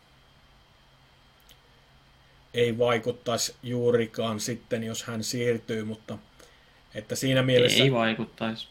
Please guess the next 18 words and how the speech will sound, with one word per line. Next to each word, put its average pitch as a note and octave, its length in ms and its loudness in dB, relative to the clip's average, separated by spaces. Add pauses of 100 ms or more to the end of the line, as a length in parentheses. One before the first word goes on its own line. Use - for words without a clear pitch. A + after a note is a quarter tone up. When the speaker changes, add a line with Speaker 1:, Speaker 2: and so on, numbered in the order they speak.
(220)
Speaker 1:
ei C#3 160 0
tälle C3+ 320 4
keväälle B2 540 2
ole B2+ 300 -2
hir-, B2+ 240 -4
jos B2+ 200 0
hän B2 220 -6
siirtyy B2 500 -2
toiseen A#2+ 540 -2
N A2 40 -4
H A#2 40 -6
L-seuraan, A2+ 500 -2
niin A2 100 -6
se B2 120 -2
on A#2+ 100 0
sitten A#2+ 300 -6
ehkä A#2+ 220 -6
semmonen A#2+ 380 -6